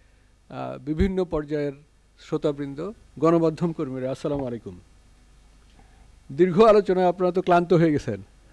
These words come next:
<laughs> ফ্যাটি লিভার আছে কি নাই আপনাদের? এটা তো বলা যাবে না নাকি? পরিবারের মধ্যে আছে তো নাকি? আপনারা ফ্যাটি লিভারের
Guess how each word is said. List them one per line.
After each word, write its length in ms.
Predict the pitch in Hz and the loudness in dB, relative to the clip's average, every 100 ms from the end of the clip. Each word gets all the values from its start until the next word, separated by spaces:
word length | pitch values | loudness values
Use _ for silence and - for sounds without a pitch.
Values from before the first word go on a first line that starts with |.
| - - _ - _ - - | -20 -20 _ -20 _ -20 -14
<laughs> 300 | - - 151 - 185 156 - - - _ - _ _ | -8 -2 -2 0 -4 -4 -6 -20 -20 _ -20 _ _
ফ্যাটি 240 | - 160 196 | 0 2 2
লিভার 260 | 208 208 | 6 8
আছে 280 | 220 190 240 | 8 6 4
কি 120 | 226 | 2
নাই 180 | 240 202 | 6 8
আপনাদের? 400 | 170 180 175 214 240 - - _ _ _ _ _ _ _ _ _ _ _ - - - - _ _ _ _ - | 6 4 2 4 2 -6 -20 _ _ _ _ _ _ _ _ _ _ _ -20 -20 -20 -20 _ _ _ _ -14
এটা 120 | 170 | -6
তো 80 | 180 | -2
বলা 260 | 170 190 | 6 8
যাবে 220 | 190 175 170 | 8 8 6
না 120 | 147 | 2
নাকি? 360 | 151 175 131 107 - - _ _ _ _ _ - | 0 -2 -4 -6 -20 -20 _ _ _ _ _ -4
পরিবারের 380 | - 202 220 220 | 6 8 10 8
মধ্যে 280 | 214 220 233 | 6 4 6
আছে 220 | 240 - | 6 4
তো 120 | 170 | -2
নাকি? 400 | 147 151 208 175 95 - - - _ _ - - - _ _ _ _ _ _ _ _ _ _ _ _ | -2 -4 -4 -4 -6 -14 -20 -20 _ _ -18 -18 -20 _ _ _ _ _ _ _ _ _ _ _ _
আপনারা 340 | 156 156 196 208 | -6 2 4 6
ফ্যাটি 260 | - 190 | 6 4
লিভারের 440 | 220 226 220 226 | 4 4 6 8